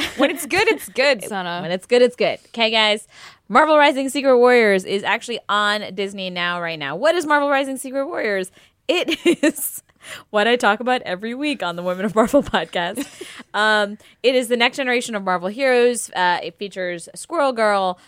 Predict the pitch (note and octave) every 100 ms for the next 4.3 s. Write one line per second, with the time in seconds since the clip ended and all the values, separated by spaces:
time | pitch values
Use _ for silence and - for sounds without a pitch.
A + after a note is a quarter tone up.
0 | _ - E3+ - B3+ C#4 C4 A#3 A#3 G3+
1 | F#3+ F3+ F3 F#3 _ - E4 D4 C4 G#3
2 | - _ _ _ - A3+ C#4 C4+ A#3 F3
3 | E3 _ - B3 A#3+ - E4+ D#4 C#4 B3
4 | G3+ F3